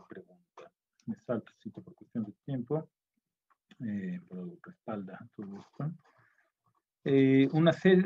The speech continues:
eh, en-, entonces, bueno, una serie de marcas en torno a una posible literatura del exilio como género, ¿no? La proporciona, por ejemplo, estudios de Carlos Blanco Aguinaga. La respuesta a una entrevista del propio Max Aub o las incursiones literarias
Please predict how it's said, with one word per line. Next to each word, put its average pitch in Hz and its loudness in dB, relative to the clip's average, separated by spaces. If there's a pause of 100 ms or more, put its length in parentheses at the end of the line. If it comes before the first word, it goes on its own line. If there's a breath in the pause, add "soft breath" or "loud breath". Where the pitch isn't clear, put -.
eh, 151 0
en-, 139 -2
entonces, 147 0
bueno, 151 0
una 175 6
serie 202 2
de 175 8
marcas 147 -2
en 127 -6
torno 131 -2
a 143 -2
una 156 -2
posible 139 -6
literatura 120 -6
del 117 -4
exilio 120 -8
como 117 -6
género, 107 -8
¿no? 156 -6
La 147 -2
proporciona, 151 -8
por - -8
ejemplo, 143 -10
estudios 123 -10
de 120 -10
Carlos 120 -6
Blanco 113 -4
Aguinaga. 98 -8 (480 loud breath)
La 139 -4
respuesta 143 -6
a 127 -6
una 131 -4
entrevista 120 -6
del 113 -6
propio 113 -6
Max 113 -6
Aub 110 -8
o 110 -6
las - -14
incursiones 117 -6
literarias 101 -8